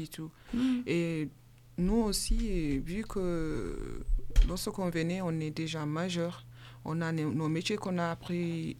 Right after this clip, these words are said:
Speaker 1: au pays et on a fait l'école là-bas, on a envie de partager
Speaker 2: Mm.
Speaker 1: nos métiers
Speaker 2: Mm.
Speaker 1: avec, euh, la société, mais comme étant demandeur d'asile, on n'a pas le droit de le faire. Bon,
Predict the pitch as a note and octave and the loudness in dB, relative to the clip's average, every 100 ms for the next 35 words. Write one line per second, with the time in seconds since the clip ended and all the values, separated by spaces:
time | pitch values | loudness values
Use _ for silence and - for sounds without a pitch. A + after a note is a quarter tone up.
0 | - D3+ C#3+ E3+ E3 F3 F#3 F#3+ - D#3+ | -6 -6 -2 -2 0 -2 -4 -4 -2 -2
1 | D3+ D3+ D3 C#3+ D#3 D#3 F3+ F3 E3+ F#3+ | -2 -4 -4 -4 -4 -4 -4 -4 -4 -4
2 | F3+ E3 D#3+ E3+ - - - D#3+ F3 F3+ | -2 -2 -4 -8 -16 -20 -10 -2 -2 -2
3 | - F3+ F3+ F3+ E3+ - G3 F#3 - F3 | -2 -4 -4 -4 -6 -6 -8 -6 -2 -2
4 | D#3+ E3 D3+ - G#3 E3+ F3+ F#3+ F3+ F3 | -2 -4 -8 -12 -6 0 0 2 0 -2
5 | D#3 D3 G#3 G#3+ - - - - - - | -6 -6 -8 -14 -18 -20 -20 -20 -20 -6
6 | D3+ E3+ F3 - E3 D#3 C#3+ C3+ - D3+ | -4 -2 -6 -4 -4 -2 -2 -2 -4 -4
7 | - F3 E3+ - F#3 E3+ E3 G3+ B3 - | -4 -8 -8 -8 -6 -4 -2 -2 -4 -10
8 | - - - - - - - - - - | -20 -20 -20 -20 -20 -20 -20 -20 -14 -2
9 | A#3 A3 F#3 - - - - - - - | 2 2 -2 -6 -12 -20 -20 -20 -20 -20
10 | - - F3 G#3 G#3 F3 F3 F3 F3 D#3+ | -8 -6 -4 -4 -4 -2 0 0 0 0
11 | D#3 D#3 E3+ D#3+ E3 - F#3 E3 D#3 E3+ | -2 -2 -2 -2 -2 -4 -2 -2 -2 -4
12 | D#3 D#3 D3+ - F3 F3 C#3 - | -2 -2 -4 -6 -8 -8 -10 -8